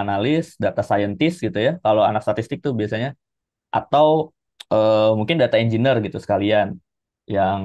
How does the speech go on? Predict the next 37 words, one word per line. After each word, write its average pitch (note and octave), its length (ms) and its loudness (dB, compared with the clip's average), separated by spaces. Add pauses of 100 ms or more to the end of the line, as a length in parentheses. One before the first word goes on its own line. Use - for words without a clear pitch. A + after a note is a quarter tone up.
lebih G2 300 -4
engineering G2+ 440 -2 (100)
lah. A#2 80 -8 (600)
Eh, G#2 240 4 (100)
waktu A#2 220 0
itu F3+ 80 2 (100)
yang E3 160 0
paling C3+ 340 2 (600)
rame A#2+ 320 2 (120)
memang D#3 240 0
data A#2+ 220 2
scientist B2 420 -2 (100)
sih, F#2+ 100 -6 (240)
eh, G2 180 -2 (100)
yang G2+ 200 -2 (320)
bener G#2+ 180 -2 (100)
banyak A2+ 240 0 (100)
yang G2+ 120 -4 (120)
switch C3+ 340 0 (160)
gitu G2+ 220 -4
ya, B2 60 4 (100)
terus A#2 240 0 (220)
perusahaan-perusahaan G#2+ 680 -2
startup - 340 0 (100)
waktu - 200 -6 (100)
itu, - 120 -6 (680)
eh, G2 220 -2 (120)
cukup G#2 400 -2 (1000)
punya G#2+ 240 0 (100)
harga A2 240 2 (120)
yang A2 160 0
tinggi A2 200 0 (100)
juga A#2 200 0 (200)
gitu, - 160 -6 (300)
eh, G2 340 0
di G#2 120 0
data G2+ 160 -2